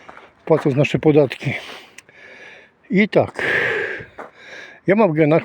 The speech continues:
Volkswagena. Muszę go otworzyć i tam wyjąć worek, bo będziemy uprawiać za chwilę depting. Depting.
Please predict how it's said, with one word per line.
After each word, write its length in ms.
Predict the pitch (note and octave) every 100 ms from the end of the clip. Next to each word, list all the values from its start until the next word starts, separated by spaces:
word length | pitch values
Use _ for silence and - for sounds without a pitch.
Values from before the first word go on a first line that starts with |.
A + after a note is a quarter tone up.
| -
Volkswagena. 840 | C3 A#2 D3+ D3 C#3+ C#3 B2 B2
Muszę 320 | G#2+ C#3 D#3
go 180 | B2+ C#3+
otworzyć 560 | C3+ - E3+ C#3 D3+ -
i 40 |
tam 180 | - C3
wyjąć 300 | C#3+ C3+ A2
worek, 600 | A2+ C3 B2 F#3 - - _ _ - - - - _
bo 80 | D#3
będziemy 440 | D3+ B2+ C3 C#3 F3+
uprawiać 560 | D3 C#3+ A#2 C#3+ -
za 140 | B2+ C3
chwilę 340 | - A#2+ A#2+ G#2
depting. 560 | F#3 - - D3+ C#3+ - - - - - - _ - - - - - - _ - -
Depting. 580 | A#2+ A3+ - - A#2